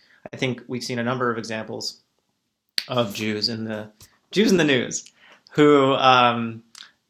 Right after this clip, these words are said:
who I think have unfortunately lapsed into a kind of chauvinism, right? I've lapsed in a certain kind of forgetting that we're supposed to be, I mean, you know, the,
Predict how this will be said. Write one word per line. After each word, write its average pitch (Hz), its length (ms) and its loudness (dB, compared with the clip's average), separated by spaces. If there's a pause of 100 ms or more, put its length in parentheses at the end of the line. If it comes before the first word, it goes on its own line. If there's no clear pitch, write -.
who 131 160 0
I 127 80 4
think 127 300 -4
have 127 200 -2
unfortunately 117 720 -6 (200)
lapsed 113 340 -4
into 117 160 -8
a 117 40 -6
kind 127 200 -6
of 127 80 -12
chauvinism, 160 680 -4 (680)
right? 127 120 -4
I've 120 80 -4
lapsed 123 260 2
in 131 60 -8
a 117 40 -6
certain 123 240 -6
kind 117 280 -8
of 117 260 -8 (160)
forgetting 135 680 -6 (480)
that 123 160 -2
we're 127 120 -4
supposed 123 400 -6
to 127 80 -10
be, 120 260 -6
I 139 40 -4
mean, 139 280 -6
you 147 60 -6
know, 113 180 -6
the, 120 200 -10